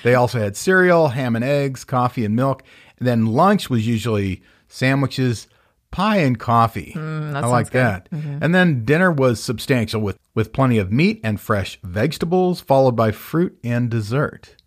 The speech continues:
Speaker 2: Does sound pretty good.
Speaker 1: It does.
Speaker 2: Especially after a hard day of working outside in the <laughs> forest.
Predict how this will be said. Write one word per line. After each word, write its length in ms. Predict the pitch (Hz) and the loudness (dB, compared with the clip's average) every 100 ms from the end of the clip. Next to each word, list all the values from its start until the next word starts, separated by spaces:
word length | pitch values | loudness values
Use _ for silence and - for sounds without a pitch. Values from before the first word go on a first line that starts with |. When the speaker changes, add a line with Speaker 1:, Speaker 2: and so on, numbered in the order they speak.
| _ - | _ -2
Speaker 2:
Does 220 | 185 180 | 0 0
sound 340 | - 185 196 | 0 0 -2
pretty 400 | 190 180 - 214 | -6 -8 -6 -4
good. 340 | 190 196 165 151 | 2 4 4 2
Speaker 1:
It 20 | |
does. 520 | 139 - 104 95 - | 2 2 0 -4 -8
Speaker 2:
Especially 600 | - - - - 190 180 | -8 -4 -4 -2 0 0
after 440 | 180 - 156 151 | 0 -2 -2 0
a 60 | 147 | 0
hard 360 | 143 165 170 175 | 0 2 2 0
day 220 | 156 165 | 0 0
of 100 | 147 | 0
working 380 | 147 160 165 160 | -2 -2 -4 -4
outside 600 | 151 - - 151 160 156 | -4 -6 -2 0 0 -2
in 80 | 147 | -6
the 80 | |
<laughs> 0 | |
forest. 720 | 147 156 196 190 170 - - | -8 -2 0 0 -2 -4 -10